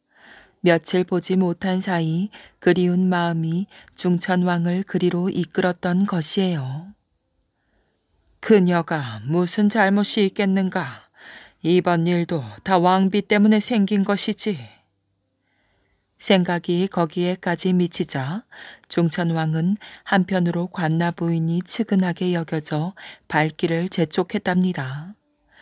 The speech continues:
그렇게 그녀가 기거하는 처소에 당도했을 때 종천왕은 깜짝 놀라 그 자리에 우뚝 멈춰서고 말았어요. 탐스럽고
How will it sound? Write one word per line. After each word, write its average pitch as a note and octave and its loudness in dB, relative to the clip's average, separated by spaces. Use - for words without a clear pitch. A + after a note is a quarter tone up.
그렇게 F3+ 2
그녀가 F3+ 0
기거하는 F#3 0
처소에 F3+ -2
당도했을 F3+ -2
때 D3 -8
종천왕은 E3+ 0
깜짝 F#3 2
놀라 E3+ -2
그 F#3 2
자리에 F3 0
우뚝 F3+ 0
멈춰서고 E3 0
말았어요. D#3+ -2
탐스럽고 F3 -2